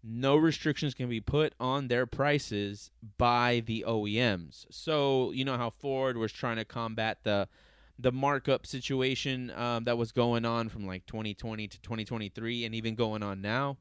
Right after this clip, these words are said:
Um,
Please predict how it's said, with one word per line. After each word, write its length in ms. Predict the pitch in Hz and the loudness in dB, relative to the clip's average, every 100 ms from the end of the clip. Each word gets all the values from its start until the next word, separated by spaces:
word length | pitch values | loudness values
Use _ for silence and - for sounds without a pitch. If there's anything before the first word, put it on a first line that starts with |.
| _ _ - _ _ _ _ _ - _ _ _ - - - - - - | _ _ -20 _ _ _ _ _ -20 _ _ _ -20 -20 -20 -20 -18 -2
Um, 760 | 131 131 120 113 107 98 95 | 2 4 2 0 -4 -8 -12